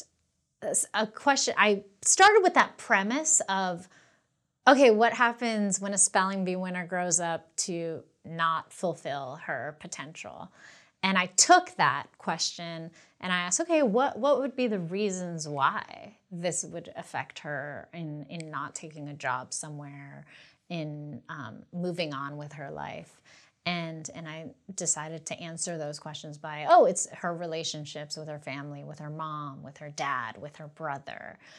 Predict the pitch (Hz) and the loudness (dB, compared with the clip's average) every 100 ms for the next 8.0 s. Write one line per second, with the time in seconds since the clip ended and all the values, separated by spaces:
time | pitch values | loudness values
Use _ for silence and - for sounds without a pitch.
0 | - _ - 165 147 147 - 175 170 165 | -20 _ -6 -4 -6 -8 -10 -8 -8 -8
1 | - 214 202 208 202 226 208 - - - | 2 2 2 2 4 4 2 -2 -12 -18
2 | _ 185 165 170 175 165 - - - _ | _ -6 -4 -2 -2 -4 -10 -16 -20 _
3 | - _ _ _ 185 185 185 180 175 175 | -20 _ _ _ 0 0 -2 -6 -8 -2
4 | - - 190 175 165 170 165 - 160 160 | 2 2 2 0 -2 -4 -4 -4 -6 -8
5 | - 175 - 247 226 214 202 185 170 160 | -8 -8 4 6 6 6 4 4 0 -4
6 | 170 160 - 165 156 - 165 165 - - | -4 -2 -2 -2 -4 -4 -6 -4 -4 -4
7 | 175 165 170 151 165 - 147 143 - - | -6 -8 -10 -6 -6 -6 -8 -12 -12 -16